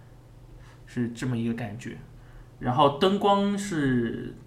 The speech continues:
相对来说进入的比较晚的，就是，嗯，粗略的说，可能就是美术已经进行到百分之七十左右，才会看到明显的灯光的这个，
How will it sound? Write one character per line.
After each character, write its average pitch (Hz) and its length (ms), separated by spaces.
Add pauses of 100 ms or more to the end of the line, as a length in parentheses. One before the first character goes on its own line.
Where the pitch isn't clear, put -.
(420)
相 - 380
对 165 140
来 113 140
说 131 200
进 143 240
入 123 120
的 113 100
比 120 140
较 123 200
晚 113 180 (160)
的， - 80 (760)
就 135 120
是， 120 640 (1700)
嗯， 120 640 (500)
粗 - 360
略 233 140
的 135 80
说， 165 180
可 - 160
能 123 140
就 175 140
是 147 60
美 123 200
术 180 340
已 110 80
经 127 160
进 175 180
行 139 120
到 143 120
百 - 140
分 127 140
之 139 60
七 - 280
十 151 140
左 107 180
右， 113 100
才 - 160
会 127 140
看 123 160
到 117 100
明 113 180
显 135 160
的 113 100
灯 139 200
光 160 180
的 151 80
这 123 140
个， 113 300